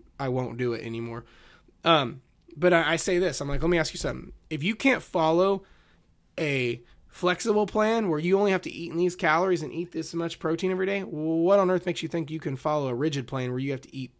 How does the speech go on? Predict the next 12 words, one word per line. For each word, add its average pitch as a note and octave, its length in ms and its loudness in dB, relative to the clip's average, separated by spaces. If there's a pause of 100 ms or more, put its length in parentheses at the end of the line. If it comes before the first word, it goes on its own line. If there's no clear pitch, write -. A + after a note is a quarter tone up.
(180)
everything C3+ 520 -4
is B2 100 -8
precise?" B2 520 -8 (920)
It's, E3 240 0
it's, E3+ 300 0
you E3 120 -4
can't F3 380 2
walk D3+ 280 2
till D3 120 -2
you C3+ 100 -2
can B2+ 160 -4
run, F3 480 2